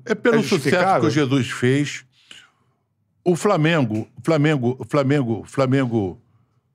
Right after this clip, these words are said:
Speaker 1: é um clube hoje que tá passando o melhor momento financeiro dentro da sua história. Tem tido as contratações excelentes, erra daqui, erra dali, mas a maioria
Speaker 2: Uhum.
Speaker 1: ele acerta.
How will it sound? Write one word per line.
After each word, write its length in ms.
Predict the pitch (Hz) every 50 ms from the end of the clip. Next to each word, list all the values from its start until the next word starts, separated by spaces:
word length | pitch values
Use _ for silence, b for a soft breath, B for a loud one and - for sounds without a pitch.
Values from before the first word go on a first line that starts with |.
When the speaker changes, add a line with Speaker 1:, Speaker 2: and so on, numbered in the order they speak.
| _ _ _ _ _ _ _ _
Speaker 1:
é 100 | - 160
um 120 | 165 151
clube 340 | - - 165 175 170 139 143
hoje 240 | 143 156 147 127 -
que 120 | - 135
tá 160 | - - 143
passando 340 | 131 139 127 127 - 143 139
o 40 | 135
melhor 380 | 131 135 135 135 147 160 160 147
momento 420 | 143 139 127 117 123 131 127 127 -
financeiro 560 | - - 139 127 123 113 - - 127 117 110
dentro 260 | 104 117 120 117 117
da 80 | 104 -
sua 80 | 123
história. 560 | 107 - - - - 117 123 127 123 131 117 - - - B B B B B B B B B B B B B B _ _ _ _
Tem 180 | - 196 196 165
tido 320 | 135 - - 196 196 180
as 100 | 170 -
contratações 840 | - 156 151 131 131 143 139 123 135 123 - - 135 120 - - - _ -
excelentes, 600 | 139 131 127 - 135 120 127 139 139 131 - -
erra 240 | 147 156 160 143 143
daqui, 260 | 131 135 117 - - 139
erra 140 | 127 123
dali, 200 | 120 127 120 127
mas 160 | 127 135 131 131
a 60 | 135
maioria 520 | 127 127 123 123 117 123 127 127 123 120 120
Speaker 2:
Uhum. 60 | 120 - - _ -
Speaker 1:
ele 140 | 123 117 127
acerta. 640 | 113 - - - 123 123 127 123 127 - 127 117